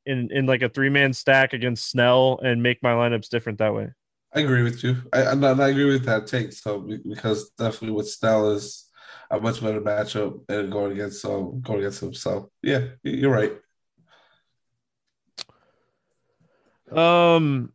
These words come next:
Speaker 1: All right, let's play the morning grind game, and then, um, we'll get out of here. Under eight K to get six or more strikeouts. Um, who do you got here?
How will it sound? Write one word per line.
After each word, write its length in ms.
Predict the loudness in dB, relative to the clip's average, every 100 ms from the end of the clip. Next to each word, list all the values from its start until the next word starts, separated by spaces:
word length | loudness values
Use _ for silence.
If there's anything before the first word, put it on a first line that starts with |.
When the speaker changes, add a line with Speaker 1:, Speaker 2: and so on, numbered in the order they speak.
| _ _ _ -2
Speaker 1:
All 60 |
right, 100 | 0
let's 120 | 0
play 120 | 0 0
the 60 |
morning 260 | 2 0 0
grind 280 | 2 2 2
game, 440 | 2 2 0 -4
and 160 | -4 -2
then, 200 | -2 0
um, 420 | 0 0 0 -4
we'll 80 | -6
get 140 | -2
out 160 | 0 0
of 60 | -4
here. 160 | -12 -18 _ _ _ _ _ -4
Under 240 | 0 2
eight 180 | 4 4
K 240 | 4 4 4
to 120 | 4
get 180 | 0 -2
six 300 | -4 -2 -2
or 60 |
more 180 | 0 0
strikeouts. 920 | 2 0 2 4 4 4 0 -8 -2
Um, 580 | 2 4 2 0 -4 -8 _ _ -10
who 120 | -4
do 60 | -2
you 60 |
got 240 | 0 0 0
here? 240 | -6 -10